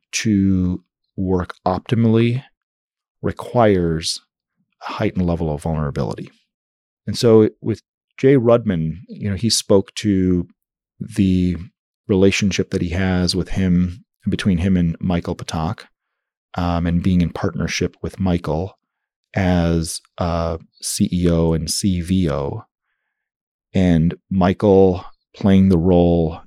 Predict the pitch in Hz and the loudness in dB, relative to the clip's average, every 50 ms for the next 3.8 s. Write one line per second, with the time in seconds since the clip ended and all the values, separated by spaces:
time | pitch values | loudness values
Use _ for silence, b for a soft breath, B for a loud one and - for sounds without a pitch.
0 | _ - 98 98 87 85 - - - 104 98 95 95 90 90 85 82 87 82 - | _ -8 -4 -4 -4 -4 -6 -6 -4 -2 0 0 0 -2 -2 -4 -4 -4 -4 -4
1 | - - 110 98 90 90 85 85 82 82 82 - - 82 82 80 98 98 87 90 | 0 0 2 2 4 2 2 2 0 -2 -2 -4 -4 -4 -4 -2 0 0 0 0
2 | 85 - - 92 87 85 82 80 82 87 90 82 80 80 82 82 85 - - - | 0 -4 -4 -4 -2 -2 -2 -2 -4 -2 -2 -2 -2 -2 -4 -4 -6 -10 -8 -4
3 | 101 98 85 87 85 82 78 - - 98 87 82 80 - - - | -2 -2 -2 -2 -4 -4 -4 -4 -4 -4 -6 -6 -8 -10 -12 -14